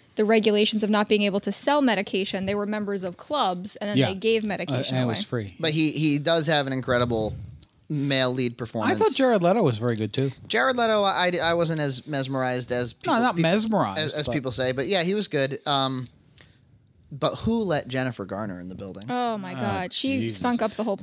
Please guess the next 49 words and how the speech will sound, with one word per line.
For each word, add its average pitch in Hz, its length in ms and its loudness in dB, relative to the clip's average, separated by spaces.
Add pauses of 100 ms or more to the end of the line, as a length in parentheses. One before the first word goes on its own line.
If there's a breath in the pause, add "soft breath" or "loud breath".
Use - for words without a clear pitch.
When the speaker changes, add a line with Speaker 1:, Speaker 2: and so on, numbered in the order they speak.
(120)
Speaker 1:
place. 139 140 -2
Speaker 2:
the, 156 80 4
he 170 100 6
was 190 160 4
the, 139 180 0
she 196 120 2
was 165 160 2
the 135 80 4
low 139 320 4
point 160 260 2
of 156 60 0
that 151 180 0
film. 165 260 -6 (120)
Speaker 3:
That 240 100 2
was 330 100 0
one 320 120 0
thing 240 120 2
I 180 80 2
thought 147 160 0
was 139 100 0
a 135 40 -2
little 135 140 0
Speaker 1:
She - 80 2
Speaker 3:
bit 294 80 2
Speaker 1:
was 294 120 2
the 277 80 2
woman 269 240 2
in 196 100 -2
the 190 60 -4
film, 180 220 -6
Speaker 3:
That 196 60 2
was 277 100 2
Speaker 1:
and 320 60 2
Speaker 3:
one 294 40 4
Speaker 1:
she 269 40 2
Speaker 3:
thing 220 80 2
Speaker 1:
was 185 100 2
Speaker 3:
I, - 20 -6
Speaker 1:
bad. 226 160 0
Speaker 3:
like, 156 100 0 (340 soft breath)
first, 175 300 0
a 185 80 2
movie 214 240 0
that 151 140 0
at 131 140 0
times 139 380 -2
was 107 120 -6
so - 260 2
raw, 101 420 -4